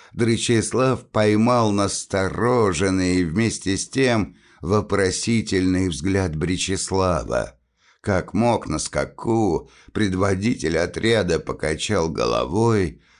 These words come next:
знаком сообщая приятелю, что так и не сумел вызволить Вацлава. Человек по прозвищу Улитка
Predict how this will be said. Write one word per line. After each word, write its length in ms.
знаком 720
сообщая 760
приятелю, 1040
что 300
так 360
и 80
не 200
сумел 960
вызволить 1080
Вацлава. 1040
Человек 760
по 140
прозвищу 1040
Улитка 1080